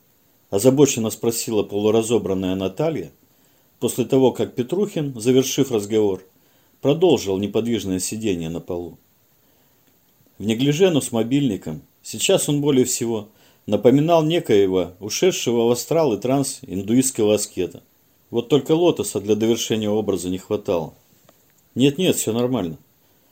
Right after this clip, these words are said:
В таком разе, может быть, ты все-таки вернешься к исполнению супружеских обязанностей?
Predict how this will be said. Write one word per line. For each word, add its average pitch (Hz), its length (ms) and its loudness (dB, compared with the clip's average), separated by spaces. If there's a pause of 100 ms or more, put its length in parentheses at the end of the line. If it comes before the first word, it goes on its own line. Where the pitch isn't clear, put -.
(260)
В - 60 -14
таком 165 280 0
разе, 151 260 6
может 135 300 0
быть, 131 180 0
ты 135 100 0
все-таки 135 380 2
вернешься 143 520 4
к - 80 -6
исполнению 120 600 2
супружеских 113 640 -4
обязанностей? 104 720 -4